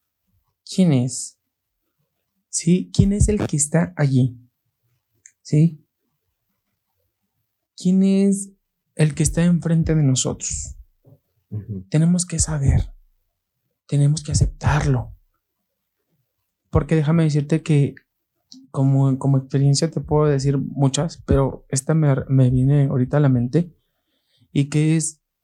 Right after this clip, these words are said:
Speaker 1: que muchas personas, yo he visto, que están, que estamos, perdón, en hora santa, y en vez de irse a hincar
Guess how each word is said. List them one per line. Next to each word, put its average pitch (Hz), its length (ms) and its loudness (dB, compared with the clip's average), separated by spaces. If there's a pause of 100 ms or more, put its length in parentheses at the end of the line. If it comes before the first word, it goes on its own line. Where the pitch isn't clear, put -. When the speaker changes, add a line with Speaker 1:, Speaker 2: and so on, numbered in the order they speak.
(260)
Speaker 1:
que - 100 0
muchas 170 280 2
personas, 139 760 0
yo 143 140 -2
he - 20 2
visto, - 500 2 (760)
que - 80 2
están, 156 680 2 (140)
que 151 80 0
estamos, 147 560 2
perdón, 139 340 2
en 139 160 2
hora 147 200 2
santa, 151 500 -2 (180)
y 151 200 0
en 151 160 0
vez 202 420 0 (320)
de 139 200 -2
irse 175 340 2
a - 20 2
hincar 139 560 -2